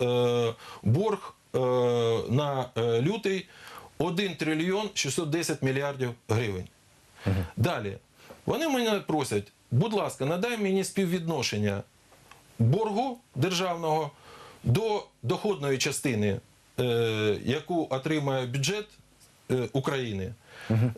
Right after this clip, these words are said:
Speaker 1: Доходна частина бюджету зі змінами чот-, е, чотириста дев'яносто вісім мільярдів.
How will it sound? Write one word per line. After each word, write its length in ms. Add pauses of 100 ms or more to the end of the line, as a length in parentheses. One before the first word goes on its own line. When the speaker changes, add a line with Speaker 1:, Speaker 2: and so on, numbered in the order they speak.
Speaker 1:
Доходна 460
частина 400
бюджету 480 (100)
зі 160
змінами 580 (280)
чот-, 160 (100)
е, 240
чотириста 440
дев'яносто 420
вісім 280
мільярдів. 420